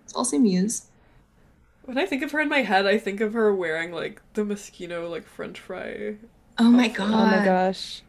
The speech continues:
Speaker 1: Wait.
Speaker 2: Or, like, a Bart Simpson sweater or something, and, like, that to me, like, she was
Speaker 1: Yeah, who says
Speaker 2: Muse.
Speaker 1: Moschino can't have a
Speaker 2: But, uh,
Speaker 1: Muse? <laughs>
Speaker 2: Lindsay Wixon was always in,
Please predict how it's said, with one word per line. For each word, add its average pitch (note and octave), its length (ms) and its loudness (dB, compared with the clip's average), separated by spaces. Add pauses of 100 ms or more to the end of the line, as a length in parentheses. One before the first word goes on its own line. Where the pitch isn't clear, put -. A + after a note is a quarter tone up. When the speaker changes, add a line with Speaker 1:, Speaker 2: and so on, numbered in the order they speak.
(120)
Speaker 1:
Wait. A#3 300 -2 (180)
Speaker 2:
Or, - 80 -12 (140)
like, A3+ 180 -2
a G#3+ 60 4
Bart F#3+ 340 2
Simpson F#3 400 -2
sweater E3 400 -6
or F3+ 60 -6
something, F3 320 -8
and, F3 80 -12
like, F3 140 -8
that E3+ 240 -2
to G3 80 -12
me, F3 140 -10
like, E3 140 -10
she - 180 -12
was - 300 -12
Speaker 1:
Yeah, B3+ 100 6
who C4 120 10
says D4+ 240 2
Speaker 2:
Muse. B3+ 200 4
Speaker 1:
Moschino G3 280 -2
can't - 180 -2
have G3+ 220 0
a G3 80 -2
Speaker 2:
But, G3 140 0
uh, G3+ 40 0
Speaker 1:
Muse? G3+ 520 -6
<laughs> - 360 -4 (380)
Speaker 2:
Lindsay F#4 220 -2
Wixon D4 300 2
was - 220 -2 (160)
always A#3 280 -2 (160)
in, G3+ 520 -4